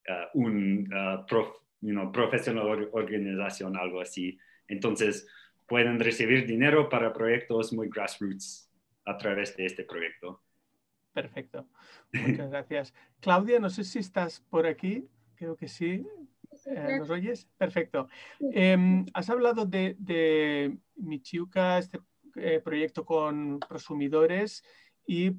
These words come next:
Speaker 2: multitrueque, ¿no? La, ha salido la palabra multitrueque. Entonces, ¿es una moneda? ¿Es un, hay trueque de objetos?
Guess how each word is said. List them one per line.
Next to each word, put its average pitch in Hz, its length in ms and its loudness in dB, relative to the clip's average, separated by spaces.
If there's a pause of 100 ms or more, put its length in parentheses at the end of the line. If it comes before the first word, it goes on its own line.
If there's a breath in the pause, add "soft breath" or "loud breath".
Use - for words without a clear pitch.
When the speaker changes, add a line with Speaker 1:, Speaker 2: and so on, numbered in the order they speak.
(120)
Speaker 2:
multitrueque, 185 880 2
¿no? 185 260 -2
La, 175 160 -2 (120)
ha 185 100 -10
salido 190 360 0
la 196 100 4
palabra 185 260 -2
multitrueque. 170 800 -2
Entonces, - 640 -6
¿es 160 460 4 (220)
una 202 160 0
moneda? 190 540 2
¿Es 175 160 0
un, 165 380 -6
hay 180 180 2
trueque 165 460 4
de 180 100 0
objetos? 240 720 0